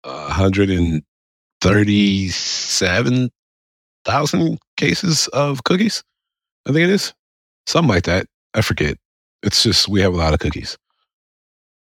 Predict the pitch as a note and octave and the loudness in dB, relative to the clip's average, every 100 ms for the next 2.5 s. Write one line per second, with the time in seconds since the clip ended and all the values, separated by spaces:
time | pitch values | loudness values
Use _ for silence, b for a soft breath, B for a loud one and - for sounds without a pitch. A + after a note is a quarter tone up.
0 | - F#2 F2 D#2 D#2 D2 C#2+ - - - | -4 0 2 2 2 2 2 0 -2 -4
1 | - - - - - - - _ _ - | -2 -2 -2 -2 -2 -4 -6 _ _ -4
2 | F#2 F#2 F2 E2 | 0 2 4 2